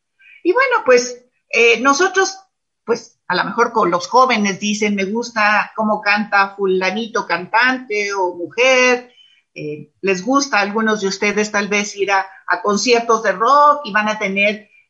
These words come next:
eh, a sus ídolos, entonces, pues, a lo mejor cuando se acabe la pandemia podrán reanudarse estos co-, eh,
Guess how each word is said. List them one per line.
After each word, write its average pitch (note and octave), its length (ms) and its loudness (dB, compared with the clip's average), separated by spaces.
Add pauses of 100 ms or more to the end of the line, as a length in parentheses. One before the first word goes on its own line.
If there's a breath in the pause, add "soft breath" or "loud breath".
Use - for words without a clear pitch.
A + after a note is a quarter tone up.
eh, F3+ 220 0
a G3 160 2
sus B3+ 240 -4
ídolos, B3+ 720 4
entonces, A3 500 -2
pues, F#3+ 160 -4
a G3 80 -2
lo F#3+ 120 0
mejor A#3+ 360 0
cuando G3+ 240 0
se G3+ 80 -6
acabe A#3 340 2
la G3 140 0
pandemia G#3 560 -2
podrán G3+ 540 -2 (240)
reanudarse G#3+ 800 2
estos A3 300 -4
co-, G3 220 -6
eh, F#3 220 -2